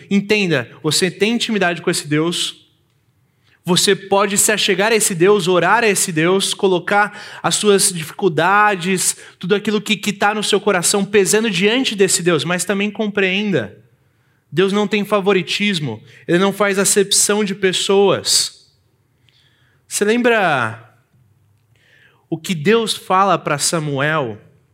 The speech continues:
quando Samuel olha ali pra Eliabe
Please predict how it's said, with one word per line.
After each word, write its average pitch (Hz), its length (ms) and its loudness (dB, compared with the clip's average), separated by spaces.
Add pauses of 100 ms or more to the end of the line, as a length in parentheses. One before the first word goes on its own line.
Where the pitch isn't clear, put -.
(920)
quando 170 1000 2
Samuel 175 540 0
olha 165 300 2
ali 147 160 -2
pra 156 180 -2
Eliabe 139 680 0